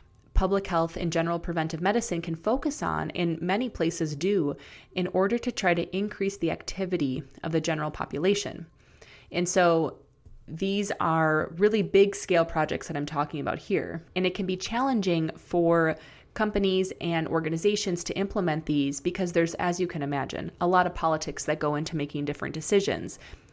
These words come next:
So there are huge opportunities for change, but sometimes there are barriers to actually implementing those changes, uh, because there's not buy-in from all of the parties. Now,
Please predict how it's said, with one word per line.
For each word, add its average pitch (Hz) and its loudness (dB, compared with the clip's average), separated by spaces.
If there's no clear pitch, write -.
So 175 4
there 175 2
are 165 2
huge 226 -2
opportunities 185 0
for 165 0
change, 147 -4
but 180 -2
sometimes 196 0
there 160 2
are 151 0
barriers 156 2
to - -6
actually 156 -6
implementing 156 -4
those 151 -8
changes, 247 -2
uh, 165 -4
because 170 0
there's 165 0
not 170 -2
buy-in 151 2
from 143 -6
all 147 2
of 147 -4
the - -4
parties. - -4
Now, 175 2